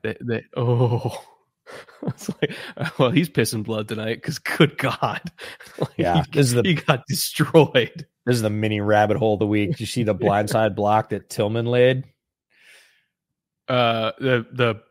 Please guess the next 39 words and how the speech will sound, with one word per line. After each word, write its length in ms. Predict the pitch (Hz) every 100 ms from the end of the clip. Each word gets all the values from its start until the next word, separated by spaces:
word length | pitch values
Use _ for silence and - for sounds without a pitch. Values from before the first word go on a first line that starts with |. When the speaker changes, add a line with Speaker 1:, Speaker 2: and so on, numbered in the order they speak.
| _
Speaker 1:
the 360 | 139 120 110 104
Browns 300 | 120 123 131
receiver 520 | 147 170 156 175 180 -
on 260 | 131 127 113
the, 80 | 117
Speaker 2:
Yeah. 380 | 113 110 110 107 -
Speaker 1:
when 260 | 127 113
Deshaun 320 | 113 117 117
was 120 | 127 143
rolling 240 | 147 151
out? 180 | 151 139
Yeah, 300 | 117 107 98 - -
I 60 |
did. 300 | 107 104 95 - _ _ 170 143
Speaker 2:
Okay, 340 | 139 123 90 _
should 260 | - - 175
have 80 | 175
been 100 | 165
called 200 | 165 156
as 120 | 139
a 40 |
blindside 420 | 135 139 139 147 127
block. 280 | 135 156 -
Let's 240 | 123 120
be 160 | - 127
honest, 380 | 123 185 - -
that 220 | 110 -
should 200 | - 131
Speaker 1:
He 60 | 123
Speaker 2:
be 60 |
a 60 | 123
Speaker 1:
crushed 320 | 151 117 139
Speaker 2:
flag. 20 |
Speaker 1:
him, 140 | 127 120
though. 180 | 120 - 196 - _ _
<laughs> 400 | _ _ _ _
Speaker 2:
Erased 720 | 151 147 131 135 143 147 - -
him. 320 | 113 82 87 -
Like, 460 | 110 101 98 -